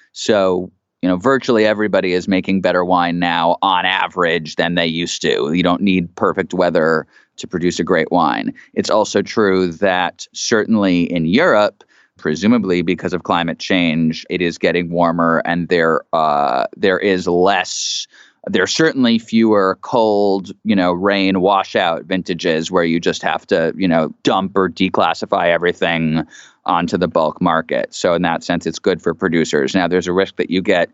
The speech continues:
vintages that are too hot, which is happening more and more, and they're needing to adapt to that in various ways. And in the frontier of, you know, wine production is moving other, ever further north to account for that. But yes, it's definitely true that,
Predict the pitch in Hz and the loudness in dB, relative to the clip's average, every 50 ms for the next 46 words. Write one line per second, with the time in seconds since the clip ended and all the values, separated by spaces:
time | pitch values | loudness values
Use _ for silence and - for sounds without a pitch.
0 | _ _ _ _ _ _ _ _ - 85 104 92 92 92 85 92 90 85 87 80 | _ _ _ _ _ _ _ _ -4 -2 0 0 0 0 -2 -4 -4 -2 0 0
1 | 80 80 - - - 160 170 147 117 90 92 90 78 82 98 95 90 - 101 92 | 0 -2 0 0 2 2 2 2 2 0 0 0 -2 -4 -6 -8 -6 -6 -4 -4
2 | - - 90 90 87 87 87 87 87 82 82 90 110 139 147 135 127 123 123 120 | -4 -4 -4 -4 -2 -2 -2 -2 -2 0 0 2 2 4 4 4 2 2 2 0
3 | 104 98 98 92 95 95 92 92 90 90 90 92 90 85 - - 98 85 85 82 | 0 -2 -2 -2 -2 0 0 -2 -2 -4 -4 -4 -6 -6 -4 -2 -2 0 0 0
4 | 80 - _ _ _ _ - 98 101 104 98 87 - - 95 92 82 - 95 92 | -2 -6 _ _ _ _ -4 -2 0 0 0 0 -2 -2 0 0 0 0 -2 0
5 | 90 85 85 85 87 87 - 110 117 113 107 104 101 98 98 90 85 87 87 85 | 0 2 2 2 0 0 0 0 2 2 2 2 0 0 0 0 0 0 0 0
6 | 85 80 - - 92 82 82 80 - - 104 95 92 90 87 87 87 - 78 90 | 0 -2 0 0 0 0 0 -2 -2 0 2 2 4 4 2 2 2 2 2 2
7 | 85 85 82 - _ - 92 90 85 85 85 90 85 90 92 - - 95 87 - | 0 0 -2 -6 _ -4 -2 0 2 2 2 2 2 0 0 0 0 0 0 -2
8 | - - 87 80 85 98 95 87 90 87 87 82 82 80 80 - 98 92 90 87 | -2 -4 -6 -4 -2 -2 0 0 2 0 0 0 0 -2 0 0 0 0 0 0
9 | 85 - 92 85 85 82 80 80 80 - - _ _ _ - 95 95 92 92 - | 0 0 0 0 2 2 2 2 0 -2 -4 _ _ _ 0 2 4 4 2 0
10 | - - - 98 85 80 - 143 151 135 - - 90 85 78 85 76 - - _ | -2 -4 -2 0 0 0 0 -2 -2 -2 -2 -2 -2 0 0 0 -2 -4 -6 _
11 | _ - - - _ _ _ - 113 107 95 90 - _ - 107 - - - - | _ -20 -20 -20 _ _ _ 0 0 2 2 0 -2 _ -2 0 0 -2 -4 -8
12 | 98 90 - 117 98 - - - 92 92 85 - - 92 92 92 90 92 87 82 | -8 -4 -2 -2 -2 -2 -4 -4 -4 -4 -2 -2 0 0 0 0 2 2 0 0